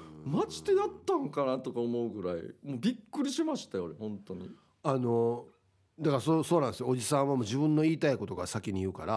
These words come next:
Speaker 2: はいはい。
Speaker 1: 俺昔車駐車場に止めてたら、
Speaker 2: はい。
Speaker 1: 車の中でちょっと寝てたんですよ。
Speaker 2: はいはいはい。
Speaker 1: で、隣に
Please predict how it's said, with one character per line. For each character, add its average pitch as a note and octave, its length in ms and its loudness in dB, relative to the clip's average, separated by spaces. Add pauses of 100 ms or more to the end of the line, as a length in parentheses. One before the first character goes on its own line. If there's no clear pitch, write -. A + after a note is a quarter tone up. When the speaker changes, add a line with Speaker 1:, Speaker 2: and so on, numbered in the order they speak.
Speaker 2:
は - 100 -12
い - 20 -12
は G2+ 60 -8
い。 F#2+ 40 -10 (140)
Speaker 1:
俺 A2 220 2
昔 A2+ 640 -2 (120)
車 A2+ 560 0 (480)
駐 B2 180 0
車 G#2+ 100 0
場 G#2 120 0
に F#2+ 60 -4
止 G#2+ 100 -4
め G#2 120 0
て - 100 -12
た F2+ 100 -6
ら、 E2+ 160 -4
Speaker 2:
は A#2+ 160 -4
い。 - 300 -18
Speaker 1:
車 E3 180 2
の D#3+ 60 4
中 D#3+ 180 4
で A2 80 -4
ち D3+ 80 -4
ょ D3+ 40 -2
っ - 20 -2
と A#2+ 100 -2
寝 C3+ 200 4
て F3 100 0
た D3 140 2
ん F#2 60 -4
で - 60 -14
す - 120 -16
よ。 - 80 -14 (200)
Speaker 2:
は D3+ 120 -6
い - 20 -4
は G#2+ 140 -6
い - 120 -12
は D#2+ 60 -12
い。 - 180 -20
Speaker 1:
で、 D3 80 -8
隣 G#3+ 520 2
に F#3+ 360 4